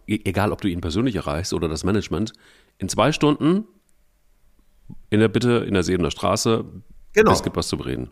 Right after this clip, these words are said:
Speaker 1: So.
Speaker 2: Ganz
Speaker 1: Und das
Speaker 2: genau.
Speaker 1: ist eben nicht
Speaker 2: Und das
Speaker 1: passiert.
Speaker 2: ist auch, äh, für,
Speaker 1: Das
Speaker 2: das
Speaker 1: ist
Speaker 2: ist auch für
Speaker 1: nicht
Speaker 2: keinen
Speaker 1: passiert.
Speaker 2: zu viel verlangt. Bin ich vollkommen bei
Speaker 1: Ja.
Speaker 2: dir. Ich meine, ich
Speaker 1: So,
Speaker 2: hätte
Speaker 1: und dann
Speaker 2: Nagelsmann auch noch zu, zugetraut in der Verkennung seiner Situation, dass er sagt, „Nee, ich komme erst morgen.“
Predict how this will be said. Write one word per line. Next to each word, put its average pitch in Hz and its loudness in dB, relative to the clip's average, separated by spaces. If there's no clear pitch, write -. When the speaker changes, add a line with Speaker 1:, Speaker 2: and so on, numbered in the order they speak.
Speaker 1:
So. - -2
Speaker 2:
Ganz 170 6
Speaker 1:
Und 127 6
das - 6
Speaker 2:
genau. 101 4
Speaker 1:
ist - 0
eben 98 4
nicht - 0
Speaker 2:
Und 156 4
das 156 6
Speaker 1:
passiert. - 6
Speaker 2:
ist - 4
auch, - 0
äh, 247 4
für, 160 -4
Speaker 1:
Das 123 4
Speaker 2:
das 131 2
Speaker 1:
ist - 2
Speaker 2:
ist 220 2
auch 190 4
für 110 6
Speaker 1:
nicht 180 4
Speaker 2:
keinen 165 2
Speaker 1:
passiert. 226 4
Speaker 2:
zu 196 4
viel 240 0
verlangt. 131 0
Bin 160 2
ich 180 4
vollkommen 202 2
bei 170 4
Speaker 1:
Ja. 120 4
Speaker 2:
dir. 82 0
Ich 123 2
meine, 170 6
ich - 8
Speaker 1:
So, 175 6
Speaker 2:
hätte 170 4
Speaker 1:
und 160 4
dann 139 8
Speaker 2:
Nagelsmann 180 4
auch 175 2
noch 170 0
zu, - 0
zugetraut 170 4
in 156 2
der 147 4
Verkennung 160 4
seiner 156 4
Situation, 147 2
dass 151 4
er 147 0
sagt, 151 0
„Nee, 156 4
ich 147 2
komme 156 2
erst 120 -2
morgen.“ 165 4